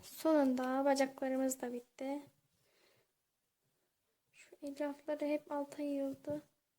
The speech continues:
Neyse. Bacaklarımızı da tamamladık.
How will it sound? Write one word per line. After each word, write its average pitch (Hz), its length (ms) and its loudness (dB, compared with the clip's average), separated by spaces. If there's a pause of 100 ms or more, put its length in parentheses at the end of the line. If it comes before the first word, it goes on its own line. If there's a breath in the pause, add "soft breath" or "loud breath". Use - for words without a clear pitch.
(1700 soft breath)
Neyse. - 260 -6 (3500)
Bacaklarımızı 285 760 2
da 262 140 2
tamamladık. 277 1300 2